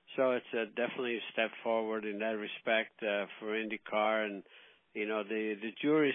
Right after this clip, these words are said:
still out about the windscreen as far as, uh, you know, the, the, the heat factor. And, uh, if you can just, um, you know, if you can deal with that for five hundred miles, uh, that'd be interesting to see, uh, which,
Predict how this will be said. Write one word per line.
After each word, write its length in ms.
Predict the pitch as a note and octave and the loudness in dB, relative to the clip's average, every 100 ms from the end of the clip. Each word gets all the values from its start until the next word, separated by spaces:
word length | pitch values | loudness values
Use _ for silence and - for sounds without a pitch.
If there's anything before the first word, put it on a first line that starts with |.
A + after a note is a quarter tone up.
| - | 0
still 240 | C#3+ C3 B2 | 4 6 8
out 260 | B2 B2+ | 8 6
about 340 | B2 A2+ A#2+ A2 | 6 4 4 4
the 220 | A2+ A2 | 0 0
windscreen 680 | A2 A#2+ A#2 - B2 A#2+ A#2+ | -2 -4 -4 -6 -2 0 -2
as 100 | A2 - | -4 -2
far 240 | A#2+ A#2+ | 2 2
as, 120 | A2+ G2+ | 2 0
uh, 220 | A#2+ A2 G2+ - - - _ _ | 2 2 2 -4 -20 -20 _ _
you 100 | B2 | -2
know, 220 | A2+ A2+ G#2+ | 2 2 2
the, 380 | G#2+ G#2+ G#2 F#2+ | 2 2 0 -4
the, 160 | G2+ G2+ E2 - _ _ | -6 -6 -6 -18 _ _
the 80 | A2 G2+ - | -6 -6 -6
heat 140 | A#2+ - | -8 -4
factor. 640 | - A2+ G#2+ - A2+ A2 G#2+ | 0 2 0 -2 0 2 2
And, 280 | G#2+ G#2 | 0 -2
uh, 380 | G#2 G2+ G2 G#2 | -2 0 -2 -2
if 60 | G2+ - - - | -6 -10 -16 -10
you 100 | A2 | -8
can 220 | - G#2 | -4 -4
just, 420 | G2+ G#2+ - - G#2 | -4 -6 -6 -4 0
um, 380 | G2+ G2 G2+ A2 - | 2 0 -4 -10 -6
you 80 | |
know, 160 | A2+ G2 | -4 -2
if 120 | G2 | -4
you 300 | - - A2 | -8 -8 -6
can 100 | G2+ | -4
deal 200 | G2+ A2 | -2 -4
with 180 | G#2 G#2 | -2 -2
that 180 | G#2 G#2+ | 0 -2
for 120 | - F#2+ | -4 -6
five 200 | - G#2 | -2 0
hundred 240 | G#2 G#2 G2+ | 0 -2 -4
miles, 460 | G#2 G#2+ G#2+ G#2+ F#2 | -2 -2 -2 -4 -6
uh, 160 | G2+ F#2+ | -4 -4
that'd 200 | G2 G2 | -4 -4
be 200 | G2+ G2+ | -4 -4
interesting 460 | G2+ - - G#2+ F2+ | -6 -10 -10 -10 -12
to 80 | F#2+ - | -14 -10
see, 260 | A2 G2+ F#2+ - - - - - - | -6 -4 -4 -10 -20 -20 -20 -20 -14
uh, 220 | G2+ G2 G2+ | -10 -6 -6
which, 160 | G#2 | -6